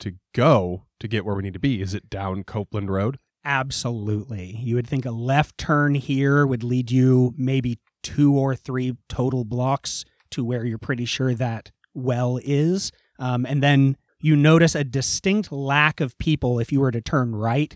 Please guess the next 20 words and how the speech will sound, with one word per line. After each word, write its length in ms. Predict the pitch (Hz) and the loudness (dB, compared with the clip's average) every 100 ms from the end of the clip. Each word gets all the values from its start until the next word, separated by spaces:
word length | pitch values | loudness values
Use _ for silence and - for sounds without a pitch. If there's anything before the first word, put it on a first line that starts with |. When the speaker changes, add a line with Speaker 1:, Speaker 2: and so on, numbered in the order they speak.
| - _ | -20 _
Speaker 2:
Like, 140 | 127 127 | -6 -4
it 60 | |
just 220 | 120 131 - | -2 -4 0
turns 260 | 143 131 | 2 4
into 200 | 123 123 | 2 2
a 40 | 117 | 0
ghost 400 | 98 117 113 - | 2 2 2 -2
town 460 | 120 113 104 101 - | -4 -2 -4 -6 -10
down 360 | - 120 110 107 | -8 -6 -4 -4
that 240 | 113 104 | -6 -6
stretch 400 | - - 104 98 | -8 -6 -6 -6
of 100 | 104 | -8
road. 380 | 95 95 92 95 - _ - | -8 -8 -8 -10 -18 _ -12
Speaker 1:
Unfortunately, 640 | 101 - 180 - 117 110 | -6 0 0 0 -2 0
where 180 | 101 107 | 2 0
we 200 | 101 113 | 0 -2
need 200 | 120 110 | -2 -4
to 60 | |
be 380 | 95 123 120 107 | -4 -2 -2 -4
is 440 | 101 95 90 - | -6 -8 -8 -12